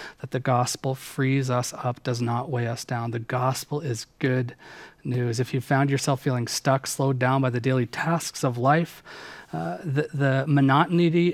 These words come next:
monotony of, of a job that just seems, like, boring and defeating, or, or the tragedy ongoing that is happening in the world, wondering what God is doing.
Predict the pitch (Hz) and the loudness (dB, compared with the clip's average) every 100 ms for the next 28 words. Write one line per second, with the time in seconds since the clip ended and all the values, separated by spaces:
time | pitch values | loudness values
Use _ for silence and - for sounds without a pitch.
0 | 180 156 160 175 170 175 160 151 - 143 | 2 4 4 4 4 4 2 0 2 2
1 | 131 120 139 165 175 135 - 151 - - | 2 2 4 4 4 0 -2 -2 -2 0
2 | 147 160 170 131 117 - 156 175 170 160 | 2 2 2 -2 -4 -4 -2 2 2 4
3 | 135 120 123 127 - 156 160 160 160 - | 2 0 -4 -6 -4 0 2 2 0 2
4 | 139 135 - 139 123 127 - - 143 151 | 2 2 0 0 2 0 0 4 4 4
5 | 151 151 147 143 143 143 135 127 131 127 | 2 2 2 2 0 2 2 0 0 0
6 | 123 - - 127 - 131 123 - - - | -2 -4 -2 -2 0 -2 -4 -6 -14 -10
7 | - 127 123 120 123 117 123 127 127 117 | -2 0 0 2 2 2 0 2 2 0
8 | 113 131 160 - - 120 123 127 135 131 | 4 4 4 -4 -2 2 4 2 0 -2
9 | 120 117 - - 123 117 113 113 | -2 -4 -12 -4 -2 -2 -2 -6